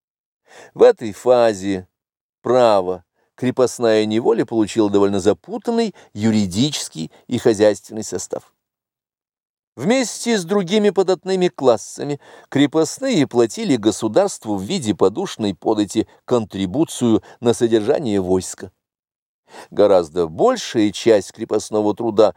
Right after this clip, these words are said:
в виде денежного оброка, барщины и натуральных поборов шла в пользу владельцев. Эта часть слагалась из двух только мысленно различимых долей.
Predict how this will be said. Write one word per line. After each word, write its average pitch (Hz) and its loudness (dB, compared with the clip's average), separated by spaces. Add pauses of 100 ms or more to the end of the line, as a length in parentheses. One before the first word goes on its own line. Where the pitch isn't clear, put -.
(160)
в 104 -18
виде 107 -2
денежного 110 2
оброка, 160 0 (280)
барщины 104 -2 (160)
и 117 0
натуральных 110 2
поборов 98 0 (180)
шла 185 2
в - -6
пользу 180 -4
владельцев. 117 -4 (680)
Эта 139 4
часть 127 0
слагалась 110 2
из 101 -6
двух 139 -2
только 180 0
мысленно 143 0
различимых 110 0
долей. 101 0